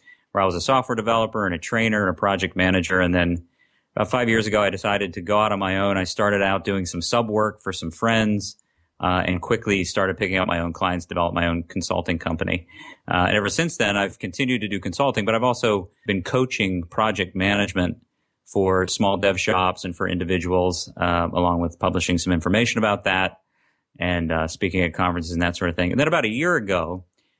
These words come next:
my friend Molly Connolly, who, uh, also comes from the software development world, uh, and had also been doing some coaching, sort of had a similar trajectory, right? Similar path.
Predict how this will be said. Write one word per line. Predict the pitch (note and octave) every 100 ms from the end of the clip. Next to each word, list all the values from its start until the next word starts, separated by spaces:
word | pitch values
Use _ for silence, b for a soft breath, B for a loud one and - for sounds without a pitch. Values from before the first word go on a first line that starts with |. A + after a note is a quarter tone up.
| -
my | G2 G2
friend | C3 A#2+
Molly | A2+ A2+ G2
Connolly, | - A#2 G#2 F#2 F2+ B2+ - _
who, | G#2 G#2 G2
uh, | F2+
also | F2+ G2 F#2+
comes | F#2 G2+ F2+
from | F2+
the |
software | F2 G2 F2+ F#2+
development | E2+ F2+ F2+ F2
world, | F2 F2+ F#2 - b b b E2+
uh, |
and | F#2 F2+ F2
had | G2
also | F#2+ A#2 D3 A#2
been | F#2+ F#2
doing | F#2+ F#2
some | F2 F#2
coaching, | - G2+ F#2+ G#2
sort | G2+ G3
of | F3+
had | C#3+
a | G2+
similar | - C3+ G#2+
trajectory, | F#2 G2 D#2+ G2+ G2 - - - -
right? | - -
Similar | G2+ F#2+
path. | E2 G2+ F2 D2 -